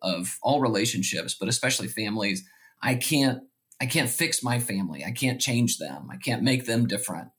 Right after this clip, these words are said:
but I can fix myself and change myself and work on me.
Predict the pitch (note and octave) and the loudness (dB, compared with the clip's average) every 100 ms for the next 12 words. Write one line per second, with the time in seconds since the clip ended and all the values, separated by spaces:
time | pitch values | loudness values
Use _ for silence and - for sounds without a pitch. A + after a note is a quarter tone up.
0 | _ G2+ G2 A#2 - C#3 C3+ B2 F2+ - | _ -4 -4 -4 0 2 4 4 0 -6
1 | _ - B2 - - G#2+ B2+ A2 A2 G#2+ | _ -6 -2 -2 -2 0 -2 0 -2 -2
2 | F#2 G2 G#2+ F#2+ F2 - G2 G2 A#2+ F2+ | -2 0 -2 -4 -2 -2 -2 -4 -6 -6
3 | F#2+ A2+ D#2+ D#2 F#2 F2+ E2 | -4 -4 -4 -2 0 2 0